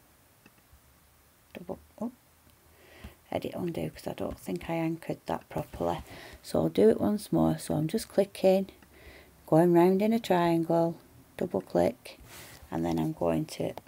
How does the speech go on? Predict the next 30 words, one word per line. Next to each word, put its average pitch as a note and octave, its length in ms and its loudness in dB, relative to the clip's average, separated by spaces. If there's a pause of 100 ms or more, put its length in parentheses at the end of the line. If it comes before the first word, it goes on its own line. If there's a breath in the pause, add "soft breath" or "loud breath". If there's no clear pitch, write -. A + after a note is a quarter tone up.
(240)
click - 300 -10
on F#3+ 160 -4
the F3+ 60 -10
red F#3+ 280 -2
pink A3 260 -8
bit - 220 -6
behind, - 500 -8 (100)
edit, F#2+ 300 -8
process - 460 -10
the - 140 -6
overlap D3+ 440 -6 (140)
and D3 160 -8
subtract, - 760 -14 (580 loud breath)
and - 120 -8
I'm D#3+ 100 -8
just - 220 -12
gonna E3+ 200 -6
send E3 340 -6
that - 220 -8
to D#3 260 -4
the - 100 -12
back, - 540 -12 (680 loud breath)
and E3 100 -2
then D#3+ 100 2
I'm D3+ 140 2
gonna - 240 0
view, D#3+ 440 4 (340)
fit - 240 -6
to A#3+ 100 0
mat, E3 300 0